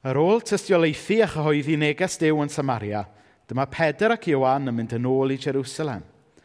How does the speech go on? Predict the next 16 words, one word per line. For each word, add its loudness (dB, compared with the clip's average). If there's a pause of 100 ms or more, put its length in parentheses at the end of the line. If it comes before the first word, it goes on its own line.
(300)
Ond -4
ar 2
ei -2
ffordd, 0 (440)
dyma -2
nhw'n -2
galw 0 (240)
y -6
nifer 0
o 2
bentrefi'r -4
Samariaid -8 (420)
i -10
gyhoeddi'r -4 (440)
newyddion -8 (400)
da. -14